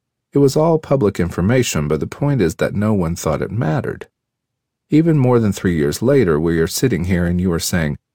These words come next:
"Really, money markets broke down in August two thousand seven, really?"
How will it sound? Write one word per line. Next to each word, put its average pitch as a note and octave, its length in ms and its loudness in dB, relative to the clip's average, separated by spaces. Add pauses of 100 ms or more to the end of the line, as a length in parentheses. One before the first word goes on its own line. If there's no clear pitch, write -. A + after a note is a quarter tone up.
(120)
"Really, G2 380 2
money G2+ 260 0
markets C3+ 380 -4
broke A2 240 -2
down A#2 240 0
in G2 80 0
August G#2 360 -4
two G#2 100 -2
thousand E2+ 360 -8
seven, D#2+ 500 -6
really?" B2+ 460 -4